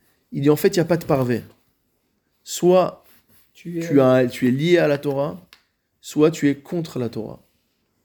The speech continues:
Speaker 1: Donc les gens qui te disent non, je suis indifférent à la Torah, je suis machin, et cetera,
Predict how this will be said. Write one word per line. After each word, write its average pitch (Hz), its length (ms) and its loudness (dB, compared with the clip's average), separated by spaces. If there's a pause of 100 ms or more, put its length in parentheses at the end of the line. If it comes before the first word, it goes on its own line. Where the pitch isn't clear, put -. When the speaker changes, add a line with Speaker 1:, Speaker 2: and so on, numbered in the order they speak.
(680)
Speaker 1:
Donc - 200 -8 (100)
les 139 180 2
gens 190 180 0
qui 165 140 -8
te 156 100 0
disent 143 320 -4
non, 147 200 -2
je 147 60 -6
suis 135 100 -6
indifférent 131 500 -4
à 127 40 -2
la 120 120 -2
Torah, 113 520 -2
je 110 60 -16
suis 107 100 -14
machin, 107 560 -8
et 117 80 -14
cetera, - 680 -12